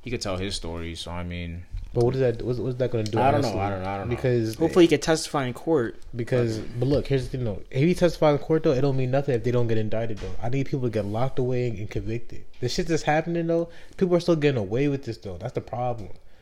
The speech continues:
Speaker 2: Like, this shit's getting caught on video and they're still getting away with it though.
Speaker 1: Speaking of people getting away with it, that fucking little tiny ass bitch, Kyle.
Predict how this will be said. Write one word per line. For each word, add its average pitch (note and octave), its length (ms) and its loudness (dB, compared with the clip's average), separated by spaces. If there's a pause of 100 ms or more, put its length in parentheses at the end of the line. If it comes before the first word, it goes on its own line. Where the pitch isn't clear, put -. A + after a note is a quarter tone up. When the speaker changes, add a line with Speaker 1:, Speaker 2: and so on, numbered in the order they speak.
(160)
Speaker 2:
Like, A2+ 200 -2
this A#2+ 100 -6
shit's D#3+ 140 -2
getting C#3 180 2
caught C#3+ 220 2
on C3 80 0
video C3+ 300 0
and A#2 140 0
they're A2+ 220 -2
still C3+ 300 -2
getting A#2+ 260 -2
away G2+ 300 -4
with G#2+ 240 -6
it - 100 -14
though. - 80 -10
Speaker 1:
Speaking A2 400 -4
of G#2 280 -4
people G#2+ 180 -6
getting G2 200 -6
away F#2+ 220 -6
with G2+ 180 -8
it, F2 220 -8
that F2+ 280 -4
fucking E2+ 280 -8 (100)
little E2 300 -12 (160)
tiny E2+ 300 -12
ass F2 100 -10
bitch, E2 400 -8 (800)
Kyle. F2 420 -2